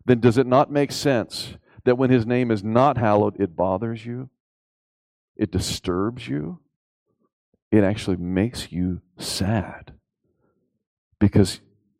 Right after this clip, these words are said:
God's name is, is being maligned by others.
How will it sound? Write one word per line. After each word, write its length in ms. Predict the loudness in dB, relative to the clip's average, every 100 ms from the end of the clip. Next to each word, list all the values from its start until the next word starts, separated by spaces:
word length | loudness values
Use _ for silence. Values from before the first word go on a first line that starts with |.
| _ _ _ _ _
God's 360 | 4 6 6 4
name 280 | 2 2 2
is, 200 | 0 0
is 200 | 0 2
being 380 | 2 0 0 2
maligned 800 | 4 4 2 -2 -4 -12 -18 -20 _ _ _ _
by 260 | -2 0
others. 580 | 2 0 -2 -4 -12 -14